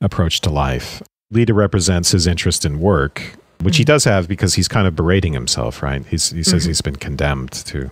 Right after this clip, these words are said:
Speaker 1: a life of idleness. And he thinks of his art in pejorative terms. I think he has been painting, or he, it's on and off, but I, I think even when he's painting, he doesn't think of that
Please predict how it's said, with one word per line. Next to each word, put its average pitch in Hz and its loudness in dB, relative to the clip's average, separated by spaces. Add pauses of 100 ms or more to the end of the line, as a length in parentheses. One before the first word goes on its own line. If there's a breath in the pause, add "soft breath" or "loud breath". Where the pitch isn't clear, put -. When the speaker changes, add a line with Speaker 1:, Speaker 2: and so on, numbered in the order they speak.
(120)
Speaker 1:
a - -2
life 71 0
of 76 -2
idleness. 71 0
And 113 4
he 120 4
thinks 127 2
of 101 4
his 90 2
art 90 4
in 76 -2
pejorative 78 -2
terms. 73 -2
I 85 -2
think 117 2
he 101 2
has 95 2
been 76 -4
painting, 71 -2 (420)
or 98 2
he, 92 4
it's 110 2
on 107 4
and 87 2
off, - -2
but 76 0 (600 loud breath)
I, 101 2
I 104 2
think 113 2
even 120 4
when 98 2
he's 85 0
painting, 92 0
he 82 -2
doesn't 92 0
think - -2
of 65 -4
that - -4